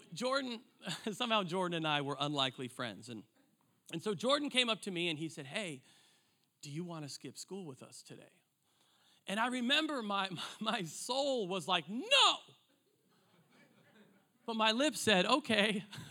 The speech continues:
<laughs> <laughs> You know? All right. And so, so we, we skipped school. And I remember this was the most boring day I've ever had in my life. Because remember, we're in junior high school. We can't drive.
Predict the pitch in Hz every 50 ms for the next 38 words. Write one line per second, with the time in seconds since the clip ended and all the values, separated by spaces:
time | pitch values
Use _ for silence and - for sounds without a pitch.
0 | - - - 285 185 - - - - - 180 - - - - - 208 196 160 202
1 | - 214 190 208 208 220 226 220 - - - - - 196 220 208 202 196 190 180
2 | - - _ - _ _ - - - _ _ _ _ _ _ - 240 240 - -
3 | 302 294 269 254 - _ _ _ - - - 285 269 240 220 262 262 226 208 247
4 | 247 190 - - 247 208 - - - 294 262 226 214 220 240 247 247 226 254 254
5 | 247 269 311 339 359 330 233 269 269 - - 285 269 233 - 233 233 220 220 214
6 | 180 143 135 135 190 214 220 233 247 233 220 185 202 202 196 185 160 143 135 131
7 | 131 135 - _ _ _ - 160 165 170 202 185 175 160 151 147 185 175 170 160
8 | 156 147 139 127 120 113 127 127 110 98 - _ _ - - _ _ _ _ _
9 | _ _ _ _ _ _ _ _ _ _ _ _ - 262 285 233 - 285 285 254
10 | 185 202 240 254 277 294 302 269 247 220 220 254 262 247 233 214 170 - 240 247
11 | 233 214 202 - - 220 247 262 - - - 190 180 175 196 254 247 - 277 220
12 | 147 - - - - 127 123 139 160 151 107 101 117 139 151 147